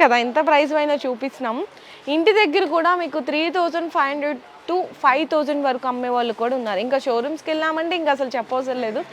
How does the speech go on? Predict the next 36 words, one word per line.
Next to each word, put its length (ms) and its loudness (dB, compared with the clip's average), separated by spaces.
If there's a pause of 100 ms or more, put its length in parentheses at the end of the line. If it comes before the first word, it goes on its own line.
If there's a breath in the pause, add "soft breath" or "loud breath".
(260 loud breath)
ఎంత 120 2 (100)
కాస్ట్ 360 6
ఉంటాయి 240 4
ఇవన్నీ 320 0
మీకు 220 -2
కూడా 140 0 (100)
తెలుసు. 260 -4 (420 loud breath)
అంత 200 4 (120)
బెస్ట్ 300 2
ప్రాఫిట్‌కి 560 4
సేల్ 280 0
చేసుకోవచ్చు, 500 2
ఎందుకంటే 420 4 (120)
బయట 280 4
ఇవి 100 -2 (120)
చాలా 300 4 (100)
అంటే 240 2
చాలా 260 6 (100)
కాస్ట్లీ 420 -2
శారీస్ 380 -2
అండి. 200 -2 (460 loud breath)
ఇలాంటివి 440 8
తీసుకెళ్ళి 480 -2
మీరు 220 -2
కూడా 180 4
ఒక 220 -2
సెట్ 280 0 (220)
ట్రై 180 4 (140)
చేసి 300 -4
చూడండి, 360 -2
ఎందుకంటే 360 0 (220)
ఈ 40 4 (160)
టైంలోనే 480 2
మీకు 240 -4
బెస్ట్ 200 0 (120)
టైమ్, 160 -2